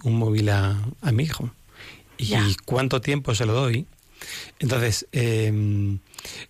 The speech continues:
Speaker 1: es impresionante que hay niños de diez años, de, bueno,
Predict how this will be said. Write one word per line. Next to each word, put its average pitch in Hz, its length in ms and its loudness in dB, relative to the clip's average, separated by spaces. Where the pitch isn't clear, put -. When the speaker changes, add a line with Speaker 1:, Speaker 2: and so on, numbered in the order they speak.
Speaker 1:
es 165 220 -2
impresionante 165 540 2
que - 140 -4
hay 110 300 2
niños 127 360 2
de 110 120 0
diez 117 260 0
años, 131 340 0
de, 107 100 0
bueno, 98 320 0